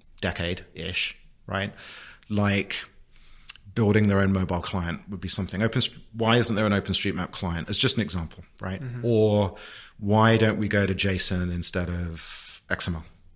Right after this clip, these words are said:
Speaker 1: right? Simple things like that. Or, you know, my personal favorite that I've been complaining about for a long time <laughs> is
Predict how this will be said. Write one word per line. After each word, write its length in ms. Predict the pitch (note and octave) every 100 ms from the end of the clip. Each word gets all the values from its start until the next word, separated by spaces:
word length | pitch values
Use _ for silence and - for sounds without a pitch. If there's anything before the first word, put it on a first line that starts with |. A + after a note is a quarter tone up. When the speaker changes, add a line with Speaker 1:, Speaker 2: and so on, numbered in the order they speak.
| - - -
Speaker 1:
right? 220 | F2+ -
Simple 300 | - G#2+ A2
things 200 | A#2 A2+
like 160 | B2 -
that. 220 | D2+ - - - - - -
Or, 400 | C3 C#3+ G#2+ F#2+ - - - - - -
you 80 | C3+
know, 100 | B2+
my 120 | A2+
personal 380 | A2 C#3+ C3+ A#2
favorite 340 | A2 G#2 G2 -
that 80 |
I've 100 | F#2+
been 100 | F#2
complaining 400 | F#2 G2 G2 F#2+
about 220 | F2 G2 -
for 100 | G2
a 20 |
long 140 | F#2
time 360 | - F2 E2 F2+ _ - - -
<laughs> 400 | - - G2+ -
is 360 | G#2+ F#2 -